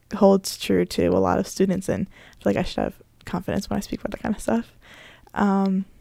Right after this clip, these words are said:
I think, yeah, looking up more and just letting myself speak.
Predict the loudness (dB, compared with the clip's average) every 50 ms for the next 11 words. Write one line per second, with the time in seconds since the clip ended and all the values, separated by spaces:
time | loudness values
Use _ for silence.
0 | _ _ _ _ _ _ _ _ -16 -14 -12 -8 -6 -6 -4 0 2 4 4 4
1 | 4 4 4 4 4 4 4 4 4 4 4 6 6 6 6 4 2 0 0 0
2 | 2 2 2 2 2 2 -2 -10 -12 -16 -20 -20 _ _ -20 -20 -20 -20 -20 -20
3 | -20 _ _ _ _ _ _ -4 2 4 6 6 6 6 6 4 4 4 2 2
4 | 2 2 2 2 2 2 -2 -18